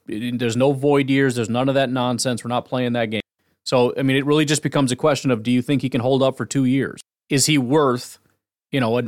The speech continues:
a, a ten million dollar cap hit this year? And it's, it's hard to say no to that. And again, next year it's seven point five, and the year after that we can assess, is he worth nine million dollars or not? Now, again, the, the biggest question is, is it actually true that,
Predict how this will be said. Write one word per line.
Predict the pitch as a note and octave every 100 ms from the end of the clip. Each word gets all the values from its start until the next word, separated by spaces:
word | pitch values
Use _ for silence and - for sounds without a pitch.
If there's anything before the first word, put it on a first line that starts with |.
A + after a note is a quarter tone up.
| -
a, | A#2+ A2
a | B2
ten | A2 D3 C3
million | C#3 C3+ B2+
dollar | B2 A#2+
cap | A2 D3 C#3+
hit | A2+
this | - G2 -
year? | F#2+
And | A2
it's, | B2+
it's | E3+ -
hard | F#3+ G3+
to | F3+
say | - D#3+
no | D3 F#3
to | B2
that. | - - - _ _ _ _ _
And | B2+
again, | B2 E3 B2+
next | C3 -
year | D#3
it's | C3
seven | - C#3+ C3+
point | B2 C#3 B2+
five, | B2 B2+ C3+
and |
the | B2+
year | C3+
after | C#3+ -
that | A#2+ C3
we | C#3
can | C3
assess, | A#2+ - B2+ C3
is | C3
he |
worth | B2 B2 A#2+
nine | B2+ B2 B2
million | B2+ B2+
dollars | A#2 C3+ C3 F#2
or | F#2
not? | F2 - _ _ _ - _
Now, | B2+ A2+
again, | - C#3+ G#2
the, | G2 C#3+
the | D3
biggest | B2 G3 G3+ D#3+
question | - D#3 - C3+
is, | A#2+ G#2+ - _ _ _ _ _ _ _
is | D3 B2
it | C#3 -
actually | C#3+ D#3 - E3 D3+ C3
true | B2+ - D#3+ C#3 B2
that, | A#2